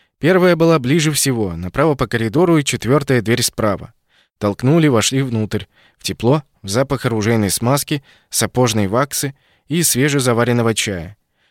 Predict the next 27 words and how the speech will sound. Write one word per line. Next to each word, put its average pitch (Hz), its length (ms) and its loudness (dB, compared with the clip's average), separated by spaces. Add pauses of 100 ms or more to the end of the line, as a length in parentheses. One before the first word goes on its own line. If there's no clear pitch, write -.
(120)
В - 80 -8
шашки 165 400 0
играли, 139 400 0
кто - 240 0
на 165 100 2
топчинах 135 580 -2
валялся, 123 580 0 (140)
кто 180 200 0
книги 135 340 -2
читал. 117 480 -2 (280)
Все 262 140 0
как 208 180 -2
обычно. 120 480 -4 (120)
Увидев 180 440 0
нас, 190 260 2
народ 156 320 2
загомонил, 147 680 0 (160)
взялись 131 360 0
руки 127 280 -2
пожимать. 113 560 -2 (380)
И 123 100 0
тут 226 240 -2
к - 80 -8
нам 147 260 2
чертом 165 540 -2
Власов 131 400 0
подскочил. - 640 -4